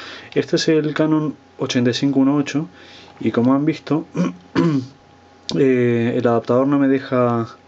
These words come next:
no me deja abrir el diafragma a más de, a más de, de F dos.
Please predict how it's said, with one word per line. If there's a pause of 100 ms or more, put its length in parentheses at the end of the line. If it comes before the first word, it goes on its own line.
(800)
no
me
deja
abrir (260)
el
diafragma
a
más
de, (260)
a
más
de, (180)
de
F
dos.